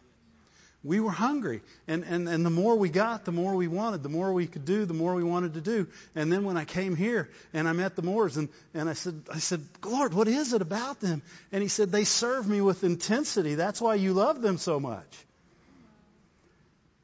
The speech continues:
Why do they serve him? Because they're excited. They're hungry. They want to see good things happen.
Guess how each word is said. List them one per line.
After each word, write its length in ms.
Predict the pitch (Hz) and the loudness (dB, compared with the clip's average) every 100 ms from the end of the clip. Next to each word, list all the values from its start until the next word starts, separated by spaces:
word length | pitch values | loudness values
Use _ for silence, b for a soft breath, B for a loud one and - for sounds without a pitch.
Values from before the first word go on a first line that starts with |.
| _ _ _ _ _ _ - | _ _ _ _ _ _ -4
Why 300 | 170 240 311 | 2 2 2
do 100 | 247 | 0
they 140 | 185 | 0
serve 280 | - 180 165 | 2 0 2
him? 100 | 160 | 0
Because 380 | 175 170 233 170 | -2 -2 -4 -4
they're 220 | 214 220 | -6 -8
excited. 760 | 220 - - 220 277 240 143 - B B | -6 -4 -2 -2 -2 0 -4 -6 B B
They're 200 | 151 202 | 0 0
hungry. 580 | 185 - 262 294 196 160 | 0 -2 -2 -2 0 0
They 120 | 170 | 2
want 380 | 180 202 262 254 | 0 0 -4 -4
to 100 | 240 | -8
see 420 | - - 254 277 | -8 -8 -6 -4
good 280 | 202 220 220 | 0 0 0
things 260 | 226 226 196 | -2 -4 -4
happen. 400 | 240 269 240 | -4 -4 -6